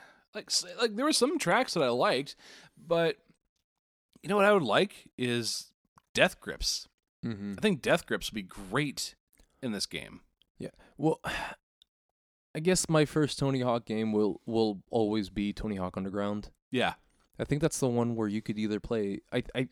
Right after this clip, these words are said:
Speaker 2: was it Darth Maul or was it Spider-Man?
Speaker 1: No, so you played, you were able to play as Spider-Man for Pro Skater two,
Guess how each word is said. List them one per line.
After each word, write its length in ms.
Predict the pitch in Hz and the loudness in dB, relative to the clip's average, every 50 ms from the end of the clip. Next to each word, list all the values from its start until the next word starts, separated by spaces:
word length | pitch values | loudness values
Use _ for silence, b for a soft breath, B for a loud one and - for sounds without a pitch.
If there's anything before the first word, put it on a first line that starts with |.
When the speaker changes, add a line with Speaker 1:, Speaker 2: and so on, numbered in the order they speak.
| _ | _
Speaker 2:
was 200 | - 127 135 127 | -2 -2 0 0
it 100 | 156 135 - _ | 0 -2 -2 _
Darth 320 | - 143 156 170 165 - | 2 4 4 4 2 2
Maul 360 | 156 156 175 196 220 247 262 262 | 0 2 2 2 4 2 2 2
or 100 | 175 120 | 2 2
was 220 | 117 117 107 107 | 2 0 0 -2
it 160 | 113 98 - | -4 -4 -4
Spider-Man? 720 | - - - 107 104 98 104 101 101 98 95 95 92 95 92 B B B B B B B B B | -4 0 0 2 2 2 0 -2 -2 -4 -6 -8 -8 -10 -10 B B B B B B B B B
Speaker 1:
No, 340 | 143 151 160 151 127 143 160 | 2 4 4 4 2 2 0
so 320 | 156 - - 165 151 147 147 | 2 2 4 6 6 6 4
you 260 | 139 139 139 143 135 | 2 0 -2 -4 -4
played, 500 | - - - 147 156 160 165 151 131 120 - | -6 -4 -2 0 2 2 0 0 -4 -6 -2
you 100 | - 156 | 0 2
were 80 | 151 170 | 2 4
able 180 | 185 190 175 | 4 2 2
to 40 | 143 | 2
play 120 | - 170 156 | 2 2 2
as 120 | 135 - | 4 2
Spider-Man 560 | - - - 156 151 151 147 143 139 135 135 | 0 0 2 2 2 2 2 2 2 0 -2
for 500 | 131 - 131 127 123 120 120 117 117 113 | -2 -2 0 2 2 4 4 2 2 0
Pro 300 | - - - - 135 139 | -2 -4 -2 2 2 2
Skater 380 | 139 - - - 131 127 127 117 | 2 2 0 0 0 0 0 -2
two, 520 | - - - - 131 127 139 151 156 147 | -4 -2 0 2 2 4 4 2 0 -2